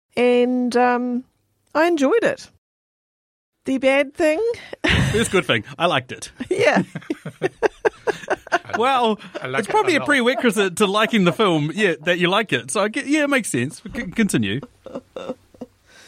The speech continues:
Speaker 1: Okay. Uh, my bad thing is that I don't think they explained the Legend of the Rings very well. It's very, <laughs> it's, it's a mystery.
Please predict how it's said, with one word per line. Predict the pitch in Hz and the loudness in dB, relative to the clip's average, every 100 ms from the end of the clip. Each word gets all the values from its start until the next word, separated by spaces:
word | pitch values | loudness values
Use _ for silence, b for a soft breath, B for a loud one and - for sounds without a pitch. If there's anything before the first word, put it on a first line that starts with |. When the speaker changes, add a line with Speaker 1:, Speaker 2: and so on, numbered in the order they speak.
| b b b _ _ _ - - B B B B B B B B _ b b b b | b b b _ _ _ -2 -2 B B B B B B B B _ b b b b
Speaker 1:
Okay. | 214 233 190 214 - - | -6 -4 -2 -4 -4 0
Uh, | 240 240 233 233 233 - b b b _ _ _ _ - | 4 4 4 4 2 0 b b b _ _ _ _ -8
my | 240 240 240 240 | -2 0 0 0
bad | 208 254 277 381 | 0 2 2 0
thing | - 190 170 185 208 - | -4 -2 0 -2 -4 0
is | 226 233 202 | 0 0 -2
that | 226 240 - - - - | 0 0 -2 -8 -10 -2
I | |
don't | 277 427 - _ _ _ - | 0 0 -4 _ _ _ -2
think | 330 254 | -2 2
they | 285 | 0
explained | 240 - 254 254 254 247 | 0 -2 0 2 2 2
the | 240 | 2
Legend | 254 214 240 233 | 2 2 2 2
of | 208 | 0
the | 226 | -2
Rings | 202 233 254 233 233 | 0 0 2 0 -2
very | - 175 180 | -2 0 0
well. | 165 160 160 202 240 B B - | 2 2 2 0 -2 B B -10
It's | 214 - | -10 -4
very, | 214 262 247 - | 0 2 2 2
<laughs> | |
it's, | 330 - - 135 - - - | 0 -2 -4 -2 0 -2 -6
it's | - - | -8 -4
a | 294 | -4
mystery. | 285 302 - - 277 208 196 196 | -2 -4 -4 -2 0 2 0 -2